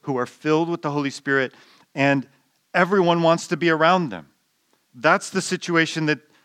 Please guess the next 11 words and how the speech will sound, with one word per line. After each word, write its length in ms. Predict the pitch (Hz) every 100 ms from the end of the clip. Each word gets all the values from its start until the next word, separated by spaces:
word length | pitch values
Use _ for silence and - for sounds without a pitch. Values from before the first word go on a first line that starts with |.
| _ _
that 180 | 151 160 _ _ _ _ 131
David 340 | 147 160 151
has. 300 | 151 170 139
"I 80 | 139
like 340 | 147 180 214
him 100 | 214
very 220 | 170 170
much. 400 | 165 175 151 - - _ _
Hey, 260 | 185 165
Jesse, 500 | 113 165 175 151 110 -
it, 220 | 135 131